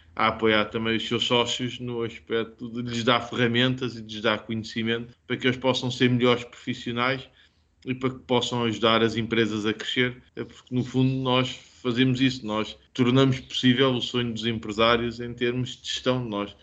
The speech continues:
se nós formos bons diretores, os empresários poderão ter mais sucesso. E é esse o papel da associação, é dar também, eh, aos seus sócios o conhecimento para que eles possam ajudar as empresas a crescer e a fazer a diferença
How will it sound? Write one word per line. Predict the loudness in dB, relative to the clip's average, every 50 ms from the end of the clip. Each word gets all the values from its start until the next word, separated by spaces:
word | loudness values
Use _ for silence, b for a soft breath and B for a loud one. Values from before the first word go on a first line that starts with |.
| b b b _
se | -14 -6
nós | -4 -2 -2 -2 -4
formos | -6 -4 -4 -2 -2 -2 -4 -6 -4
bons | -2 0 2 2 2 0
diretores, | 0 2 2 2 2 0 0 -2 -2 -2 -2
os | -4 -4 -4
empresários | -4 -4 -6 -4 0 2 4 4 4 2 -2
poderão | -10 _ -10 -6 -4 -2 -2 -2 -2
ter | -2 -2 -2
mais | 0 0 -2 -2 -4
sucesso. | -6 -6 0 0 2 2 0 -2 -10 _ _ -4
E | 2 6 6 8
é | 8 8 6
esse | 4 2 -4 -10
o | -8
papel | -8 -6 -2 0 0 2 2
da | 2 0 0 -2
associação, | -4 -6 -10 -10 -8 -6 -4 -4 -2 -2
é | 0 2
dar | 2 2 2 2 0 b b b b b b _ _ -8
também, | -6 -4 -2 0 0 -2 -4 -6
eh, | -6 -4 -2 0 0 0 0 4
aos | 4 4 4 4 2
seus | 0 0 2 0 -2 -4
sócios | -6 -2 0 2 2 2 0 -2 -8 -10 -12 -14 -18 _ _ _ _ _
o | -12 -6
conhecimento | 0 2 2 2 2 2 0 0 2 2 2 2 2 -2 -4
para | -6 -4 -4 -4 -4
que | -4 -4
eles | -4 -6 -4
possam | -4 -4 -4 -4 -6 -8 -8 -6 -4
ajudar | -4 -4 2 4 4 6 6
as | 4 2 0
empresas | -2 -4 0 2 2 2 2 2
a | 0
crescer | -2 -2 -6 -2 0 0 0 0
e | -2 -4
a |
fazer | -6 -8 -4 -2 -2 0 0
a | -2
diferença | -2 -6 -8 -6 -6 -6 -6 -8 -10 -14 -16